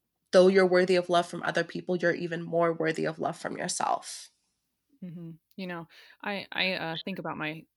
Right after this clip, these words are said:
Speaker 2: back to my grandparents a lot. My grandmother was known for great one-liners, and I remember her saying to me one day, um, "Don't date anyone you wouldn't marry." And I looked at her
Speaker 1: Mm.
Speaker 2: and I'm like, "Well, how would you know that?" You know what I mean? Like, "How did you know?"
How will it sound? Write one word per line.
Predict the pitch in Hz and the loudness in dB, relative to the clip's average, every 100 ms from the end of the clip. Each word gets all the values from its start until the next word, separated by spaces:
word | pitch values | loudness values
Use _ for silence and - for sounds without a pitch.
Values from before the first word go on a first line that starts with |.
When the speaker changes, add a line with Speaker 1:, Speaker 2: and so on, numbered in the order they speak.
| 165 | -10
Speaker 2:
back | 165 160 | -8 -8
to | 185 160 | -8 -8
my | 160 151 | -6 -8
grandparents | 151 160 151 156 147 147 | -8 -10 -10 -10 -10 -10
a | 143 | -10
lot. | 143 147 - | -8 -10 -10
My | 160 156 156 151 _ 170 | -10 -8 -8 -12 _ -12
grandmother | 180 175 156 151 | -8 -8 -6 -8
was | 156 160 | -10 -10
known | 151 156 | -10 -10
for | - 151 151 - | -10 -10 -10 -12
great | - 160 151 | -10 -10 -8
one-liners, | 156 156 147 147 156 - - _ _ - - | -10 -8 -10 -10 -10 -12 -14 _ _ -18 -10
and | 170 165 | -8 -6
I | 160 | -6
remember | 160 165 165 160 160 | -6 -6 -6 -8 -8
her | 165 160 | -10 -10
saying | - 165 160 160 | -8 -8 -8 -8
to | 175 | -10
me | 156 151 | -8 -8
one | 151 156 156 | -8 -8 -8
day, | 156 151 147 151 - | -6 -6 -8 -10 -12
um, | 160 139 139 160 _ _ _ _ 175 160 | -12 -12 -12 -14 _ _ _ _ -14 -8
"Don't | 196 208 196 | -8 -8 -8
date | 185 175 | -10 -8
anyone | 165 165 156 156 | -10 -8 -8 -8
you | 147 | -8
wouldn't | 151 151 - | -8 -10 -10
marry." | 151 - - 156 _ _ _ _ _ _ | -12 -12 -16 -20 _ _ _ _ _ _
And | - | -4
I | 196 | -2
looked | 190 214 | -2 -4
at | 180 | -8
her | |
Speaker 1:
Mm. | 170 | -8
Speaker 2:
and | |
I'm | 165 | -10
like, | 165 - | -12 -14
"Well, | 190 | -14
how | 269 311 | -10 -6
would | 269 | -4
you | 247 | -4
know | 226 247 | -4 -4
that?" | 175 - | -6 -8
You | 202 | -6
know | 214 | -6
what | 214 | -6
I | |
mean? | 214 214 | -6 -6
Like, | 202 | -6
"How | 233 | -6
did | 240 | -4
you | 233 | -4
know?" | 233 185 165 | -4 -6 -10